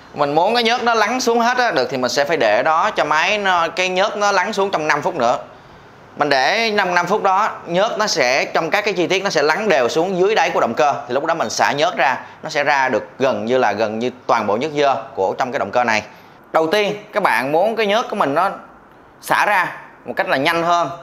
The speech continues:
triệt để hơn thì các bạn phải tháo cái con ốc, gọi là cái ti thăm nhớt ở đây, để mà nó tạo cái độ đối lưu,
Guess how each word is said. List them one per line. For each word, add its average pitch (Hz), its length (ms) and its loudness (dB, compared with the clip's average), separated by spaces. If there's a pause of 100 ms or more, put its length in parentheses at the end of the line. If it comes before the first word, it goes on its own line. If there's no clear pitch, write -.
(160)
triệt 143 140 -2
để 127 160 2
hơn 170 240 2 (420)
thì 131 80 -2
các 170 80 0
bạn 123 200 0
phải 117 260 2
tháo 170 420 2
cái 214 160 -2
con 143 380 -2 (680)
ốc, - 320 -2 (140)
gọi 120 120 2
là 113 440 2
cái 127 160 0
ti 160 180 0
thăm 147 160 -4
nhớt 165 160 0
ở 175 60 2
đây, 156 120 2 (600)
để 113 260 2
mà 147 240 2
nó 143 100 0
tạo 117 260 2
cái 151 80 -2
độ 139 200 2
đối 175 260 0
lưu, 170 220 2